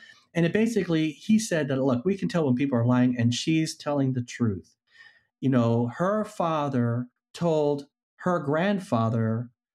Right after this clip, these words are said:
that he was on a rescue mission for Amelia Earhart. He was on a mission to bring back Amelia Earhart to the United States. So he, at least I know, died believing they were on a rescue mission for Amelia Earhart because the whole crew was very nervous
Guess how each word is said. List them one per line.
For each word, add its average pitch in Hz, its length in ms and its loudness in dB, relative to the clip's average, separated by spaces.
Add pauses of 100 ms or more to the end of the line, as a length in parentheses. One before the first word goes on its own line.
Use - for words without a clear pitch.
(140)
that 139 420 0
he 185 240 -2
was 170 220 0
on 147 120 0
a 135 60 4
rescue 151 400 0
mission 135 340 0
for 120 200 0
Amelia 123 680 6
Earhart. 110 600 -4
He 156 200 -2
was 170 280 0
on 131 260 0
a 120 40 4
mission 135 440 2
to 113 100 -2
bring 139 520 2
back 123 500 0
Amelia 117 460 4
Earhart 110 400 -2
to 107 120 -6
the 104 60 -2
United 104 400 -4
States. - 640 -10 (640)
So 139 420 0 (120)
he, 277 420 4
at 131 160 -2
least 131 180 0
I 147 140 0
know, 131 180 4
died 123 580 2
believing 123 520 2
they 127 120 0
were 131 120 2
on 117 80 2
a 113 60 2
rescue 113 360 0
mission 107 240 -2
for 107 100 -4
Amelia 101 340 -4
Earhart 98 240 -8
because 120 320 2
the 113 100 2
whole 123 180 2
crew 135 280 2
was 113 160 2
very 131 240 2
nervous 139 680 2